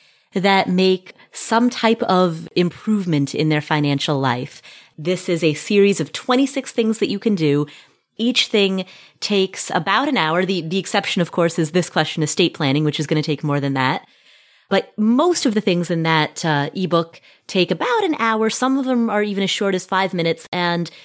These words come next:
they're not huge game changers, but added up together,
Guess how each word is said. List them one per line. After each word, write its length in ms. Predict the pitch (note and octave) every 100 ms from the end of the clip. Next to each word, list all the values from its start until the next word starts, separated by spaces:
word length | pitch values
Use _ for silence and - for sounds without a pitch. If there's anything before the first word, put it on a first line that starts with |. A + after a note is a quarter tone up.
| -
they're 160 | F#3+ A#3+
not 380 | B3 C#4 - -
huge 600 | - C4 C4 C#4 C#4+ -
game 240 | E3+ D#3
changers, 560 | D3+ D3+ D3 D3 D#3+ D#3+
but 180 | F#3 -
added 380 | G3+ A3 C4+ D4 -
up 180 | B3+ C4
together, 600 | - C4 B3 G#3+ C3+ C#3+